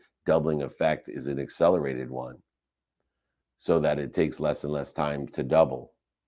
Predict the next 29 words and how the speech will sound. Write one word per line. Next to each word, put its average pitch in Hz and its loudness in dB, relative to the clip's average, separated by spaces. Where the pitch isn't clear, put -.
And 80 2
yet, 87 8
you 73 -6
know, 73 0
I 73 0
use 76 0
an 73 -2
example, 71 -4
uh, 69 -8
another 78 4
one, 71 -2
not 73 -2
just 71 -6
of 69 -4
the 71 -4
money 73 -2
of 65 -6
aggregation, 67 -6
acceleration, 67 -8
and 64 -10
compounding, 71 -2
but 78 4
I 80 4
use 85 2
a 87 4
pond 117 8
example. 65 -4
You 85 2
know, 73 0